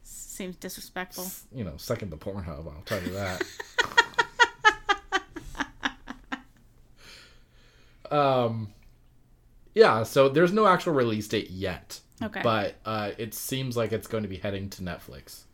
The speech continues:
Speaker 1: Okay.
Speaker 2: Which is fine.
Speaker 1: Yeah.
Speaker 2: I was interested in this.
Speaker 1: Yeah, me too.
Speaker 2: I'll definitely watch it on Netflix 'cause we
Speaker 1: Yeah,
Speaker 2: have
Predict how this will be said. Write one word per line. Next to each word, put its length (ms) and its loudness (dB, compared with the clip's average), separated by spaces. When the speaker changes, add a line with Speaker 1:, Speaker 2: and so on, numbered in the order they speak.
Speaker 1:
Okay. 280 -4
Speaker 2:
Which 160 -2
is 100 -4
fine. 380 2
Speaker 1:
Yeah. 180 6
Speaker 2:
I 60 12
was 360 6
interested 500 -4
in 100 -4
this. 340 -8
Speaker 1:
Yeah, 280 0
me 100 -4
too. 280 -4
Speaker 2:
I'll 300 -10
definitely 300 -6
watch 240 0
it 40 -2
on 100 0
Netflix 440 0
'cause 160 -2
we 120 0
Speaker 1:
Yeah, 240 10
Speaker 2:
have 180 -2